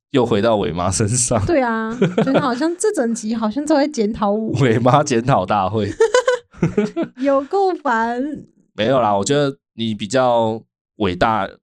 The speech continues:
Speaker 1: 一点啊，就拿来牺牲一下，拿来以，就是杀鸡儆猴。<laughs> 以你的例子来，来看待说啊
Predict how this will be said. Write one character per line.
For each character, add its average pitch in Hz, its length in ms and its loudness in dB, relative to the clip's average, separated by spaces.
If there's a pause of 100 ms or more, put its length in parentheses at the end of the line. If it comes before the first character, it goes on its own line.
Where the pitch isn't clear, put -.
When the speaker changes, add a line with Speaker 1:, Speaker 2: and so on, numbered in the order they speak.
Speaker 1:
一 127 80 -12
点 98 220 -6
啊， - 220 -18 (180)
就 131 100 0
拿 107 160 2
来 104 140 2
牺 107 260 -4
牲 98 140 0
一 92 100 -2
下， - 300 -6 (440)
拿 113 140 2
来 117 400 0
以， 107 220 -10 (300)
就 123 140 -4
是 117 140 -2
杀 110 240 0
鸡 104 240 -6
儆 - 240 -10
猴。 - 240 -8 (760)
<laughs> 508 880 -6
以 156 160 4
你 214 160 4
的 139 120 6
例 180 220 2
子 143 220 0
来， 135 420 0
来 131 180 0
看 151 340 -4
待 143 220 0
说 131 220 -2
啊 107 240 -2